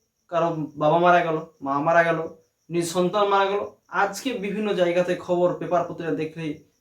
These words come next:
যেমন ফিলিস্তিনে চলছে, এরকম প্রায় জায়গাতে ক্ষতি হবে, প্রাণের ক্ষতি হবে। কিন্তু অবাশির সাবিরিন, আল্লাহ রাব্বুল আলামিন বলছেন, যারা ধৈর্য ধারণ করবে, তাদের জন্য সুসংবাদ রয়েছে।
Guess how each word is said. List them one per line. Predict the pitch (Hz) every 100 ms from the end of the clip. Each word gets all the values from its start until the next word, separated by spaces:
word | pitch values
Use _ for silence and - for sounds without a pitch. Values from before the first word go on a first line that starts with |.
| 147
যেমন | 165 156 156
ফিলিস্তিনে | 143 156 151 165 151
চলছে, | 156 147 - 147 135 - _ _
এরকম | 240 240 247 247 208
প্রায় | 147 196 220 240 247 247
জায়গাতে | 214 202 - 196
ক্ষতি | - 196
হবে, | 175 175 170
প্রাণের | - 180 185
ক্ষতি | 180 156 165
হবে। | 147 139 - _ _ _
কিন্তু | 160 156 185 254 - - _ _
অবাশির | 156 143 170 - - 175 165
সাবিরিন, | - 160 151 151 165 196 - _ _ -
আল্লাহ | 156 165 160
রাব্বুল | 151 143 147
আলামিন | 139
বলছেন, | 139 139 - 180 - - _ _ _ 143
যারা | 139 151 151 175 202 - - _ _ _ _ _ 151
ধৈর্য | 139 165 185 240
ধারণ | 156 196 277 254
করবে, | 196 147 123 - _ _ _ _ _ _ _ _ -
তাদের | 151 165 156
জন্য | 160 -
সুসংবাদ | - - 143 135 123
রয়েছে। | 123 -